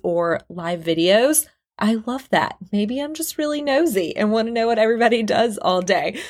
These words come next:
But I wanted to do this episode for you today. I thought it would be fun to actually do one of these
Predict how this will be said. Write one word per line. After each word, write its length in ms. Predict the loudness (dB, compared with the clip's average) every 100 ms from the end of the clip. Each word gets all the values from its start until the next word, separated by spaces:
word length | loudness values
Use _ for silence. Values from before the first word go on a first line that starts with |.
| -10 0
But 200 | 2 2
I 120 | 0
wanted 320 | 2 0 0 -2
to 140 | -4
do 440 | -4 -4 -4 -4 -4
this 240 | -2 -2 0
episode 580 | -2 -2 2 2 2 -4 _
for 160 | 0 2
you 120 | 0
today. 540 | -2 2 4 4 4 -2 _ -4
I 80 | 2
thought 180 | 2
it 60 | 2
would 100 | 2
be 120 | 0
fun 520 | 2 2 2 0 -2
to 180 | -4 -2
actually 380 | 0 -2 -4 -2
do 260 | -2 -2 -2
one 220 | -2 -4
of 140 | -6
these 260 | -6 -6